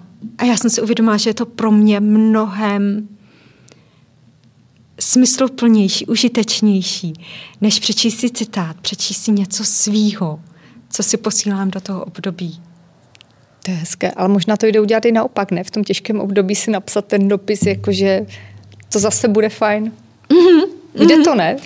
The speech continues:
Speaker 1: Jde to, jde to, jde to, jde to.
Speaker 2: Jenom jako víš, že než čekat jakoby na to dobrý období, takže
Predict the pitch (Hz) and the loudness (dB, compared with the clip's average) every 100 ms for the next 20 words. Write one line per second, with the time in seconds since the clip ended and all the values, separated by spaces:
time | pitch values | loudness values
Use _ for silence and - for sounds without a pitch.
0 | - 247 302 294 220 175 - 247 330 - | 2 2 4 2 0 0 2 6 6 4
1 | 277 - - - - - 311 311 294 226 | 0 -2 -10 -14 -8 0 2 2 0 0
2 | - - 226 285 269 240 190 - - - | -4 -6 0 0 0 -2 -2 -10 -16 0
3 | 220 220 240 220 240 220 240 220 202 - | 4 4 4 4 2 2 2 2 2 -2
4 | 233 233 208 202 220 220 214 208 233 220 | -2 0 0 0 0 2 2 2 2 4
5 | 202 220 208 226 220 214 214 220 233 220 | 4 2 2 2 2 0 -2 -2 2 2
6 | 214 | 2